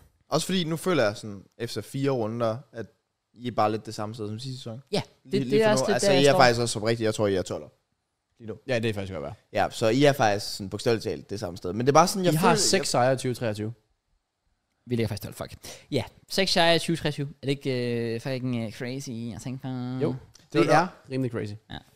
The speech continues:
Speaker 1: Fanden var det, jeg så en statistik med, at hver sejr i tyve treogtyve havde kostet jer firs millioner.
Speaker 2: Ja,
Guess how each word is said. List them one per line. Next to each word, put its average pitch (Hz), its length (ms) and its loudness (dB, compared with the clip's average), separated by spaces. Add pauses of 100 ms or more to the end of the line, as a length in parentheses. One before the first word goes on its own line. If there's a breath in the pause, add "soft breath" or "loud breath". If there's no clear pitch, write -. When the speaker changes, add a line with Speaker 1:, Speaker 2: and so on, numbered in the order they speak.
Speaker 1:
Fanden 175 180 -10
var 139 100 -2
det, 127 80 2
jeg 123 100 0
så 151 60 -2
en 131 60 0
statistik 131 400 -4
med, 117 140 -2
at 113 140 0
hver 139 200 4
sejr 127 340 4
i 110 40 2
tyve 123 200 -2
treogtyve 117 380 0
havde 110 80 0
kostet 113 260 -2
jer 107 60 -2
firs 117 320 -6
millioner. 110 220 -10
Speaker 2:
Ja, 117 140 -2